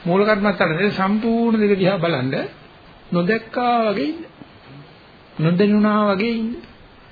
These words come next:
එතකොට සතිය වැඩෙනවා පුදුම වේගයකින්. අපි මේ සදාචාරකම එහෙම නැත්නම් මේ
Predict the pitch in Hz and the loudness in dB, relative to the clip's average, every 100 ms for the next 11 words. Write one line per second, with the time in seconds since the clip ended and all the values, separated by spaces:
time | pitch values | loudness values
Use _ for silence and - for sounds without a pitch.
0 | - - - - - - 160 - 247 226 | -20 -20 -20 -20 -20 -10 -8 -4 -2 0
1 | 202 - - 170 185 170 156 175 190 233 | -2 -2 -4 -4 -4 -2 -2 0 -2 -2
2 | - 180 180 - 285 294 269 139 104 101 | -6 -8 -8 -2 -2 0 2 0 -2 -8
3 | - - - - - - - - - - | -12 -18 -20 -20 -20 -20 -20 -20 -20 -20
4 | - - 151 226 220 220 240 294 277 123 | -20 -8 -6 0 2 4 4 2 2 -2
5 | 80 - - - - - - - - - | -6 -10 -16 -20 -20 -20 -20 -20 -20 -20
6 | - - - 151 170 190 151 196 185 160 | -20 -20 -6 0 2 0 -2 -2 -2 -2
7 | 143 147 160 - 120 262 - - - - | -2 -2 -2 -4 -8 -8 -10 -20 -20 -20
8 | - - - - - - 165 170 165 156 | -20 -20 -20 -20 -20 -4 0 0 -4 -6
9 | 165 165 160 | -6 -2 -2